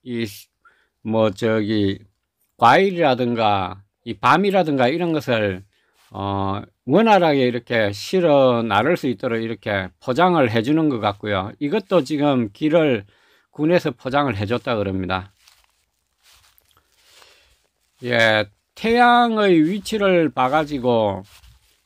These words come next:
어, 지금이 한 열한 시 경쯤 됐는데요. 제가 볼 때는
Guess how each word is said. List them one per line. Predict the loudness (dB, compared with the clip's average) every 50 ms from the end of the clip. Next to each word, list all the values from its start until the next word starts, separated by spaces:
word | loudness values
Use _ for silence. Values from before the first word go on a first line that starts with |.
| _ _ _ _ _ _ _ _ _ _ _ _
어, | -8 -4 -4 -4
지금이 | -4 -4 -4 -2 0 2 2 2 2 2 0
한 | 0 0 0 2 2 2 2 0 -2 -4 _ -18 _ -4
열한 | -2 0 2 4 4 2 2 0
시 | -6 -8 -6 -2 -2 0 0 0 0 0 0 -2 -2
경쯤 | -4 -4 -4 -4 -6 -6 -6 -6 -4 -4 -6 -8 -10 _ _ _ _
됐는데요. | -2 0 0 0 0 0 0 0 0 0 0 0 -2 -6 -10 -14 _
제가 | -2 -2 0 2 2 2 2 2
볼 | 2 -2 -4
때는 | -4 -4 -2 -2 0 0 0 0 0 -2 -2